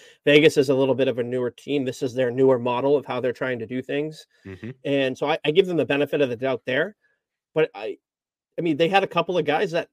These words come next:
Speaker 1: that won the cup last year that had been there since the start. You know,
Speaker 2: Mm-hmm.
Speaker 1: you had Riley Smith, Jonathan Marchessault, William Karlsson. All those guys have been there from the start.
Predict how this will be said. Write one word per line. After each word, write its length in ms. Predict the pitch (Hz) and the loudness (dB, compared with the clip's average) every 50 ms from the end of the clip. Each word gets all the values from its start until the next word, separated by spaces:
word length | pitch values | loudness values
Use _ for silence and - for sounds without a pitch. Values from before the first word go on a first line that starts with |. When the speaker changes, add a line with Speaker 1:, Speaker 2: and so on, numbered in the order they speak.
| _ _ | _ _
Speaker 1:
that 180 | 175 147 131 139 | -8 -6 -4 -2
won 200 | 139 156 165 170 | 0 0 0 0
the 60 | 160 | -2
cup 240 | - - 180 185 - | -2 -2 -2 -2 0
last 260 | 175 151 139 - - | -2 -2 -2 -2 -2
year 100 | 156 151 | -2 0
that 100 | 143 156 | 0 0
had 120 | 143 127 - | 0 -2 -2
been 160 | 135 147 170 | -2 -2 0
there 100 | 180 156 | -2 -2
since 240 | - 170 151 - - | -4 -4 -8 -8 -10
the 80 | 156 | -12
start. 340 | - - 143 151 180 165 - _ _ _ _ _ _ _ _ _ _ - | -10 -6 -4 -4 -4 -4 -8 _ _ _ _ _ _ _ _ _ _ -12
You 60 | 104 | -8
know, 40 | 101 135 | -6 -4
Speaker 2:
Mm-hmm. 60 | 135 | -2
Speaker 1:
you 60 | 139 | -2
had 100 | 147 127 | -2 -2
Riley 240 | 127 131 135 135 143 | 0 0 2 2 2
Smith, 500 | 139 - - 135 135 139 139 135 139 _ | 0 -2 -4 -2 2 2 2 2 0 _
Jonathan 380 | - - 131 131 131 - 127 123 | -6 -6 -4 -4 -4 -4 -4 -4
Marchessault, 800 | 123 127 131 - - 131 - - 143 131 127 127 127 123 127 - _ | -4 -4 -4 -6 -8 -12 -8 -4 -2 0 0 0 0 -2 -4 -6 _
William 220 | 135 131 135 127 | -2 -2 -2 -2
Karlsson. 720 | - - 123 123 127 131 120 - - 139 123 123 123 123 - | -2 -4 -4 -2 -2 -2 -2 -4 -4 -4 -4 -4 -6 -8 -4
All 120 | 127 135 139 | -2 0 2
those 160 | 151 165 - | 2 2 2
guys 240 | - 151 156 139 - | 0 0 0 -2 -2
have 140 | 123 110 | -4 -4
been 160 | - 139 147 147 | -2 0 2 2
there 120 | 135 123 | 0 0
from 160 | - 131 120 | -2 -6 -8
the 60 | 113 | -10
start. 400 | - - - - 123 101 98 - | -12 -12 -10 -10 -10 -8 -10 -14